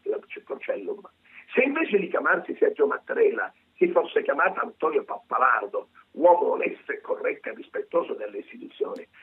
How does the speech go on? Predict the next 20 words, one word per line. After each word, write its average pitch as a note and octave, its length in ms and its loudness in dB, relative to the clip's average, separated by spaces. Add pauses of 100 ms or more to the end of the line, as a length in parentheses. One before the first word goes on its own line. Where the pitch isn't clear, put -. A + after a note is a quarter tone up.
(100)
avrei - 260 6
detto: - 440 0
"Vi - 120 -8
ringrazio C#3 640 -2 (680)
per C3+ 180 -8
avermi D3 460 2
eletto, - 580 0
ma G#3+ 120 0
io - 140 -6
sono F3+ 260 -10
stato - 260 -2
il - 80 -12
vostro - 440 0
giudice, - 340 -2 (460)
vi C#3+ 140 0
ho C3+ 120 2
condannato, - 760 2 (760)
perché - 360 0
siete - 240 0
incostituzionali, - 920 0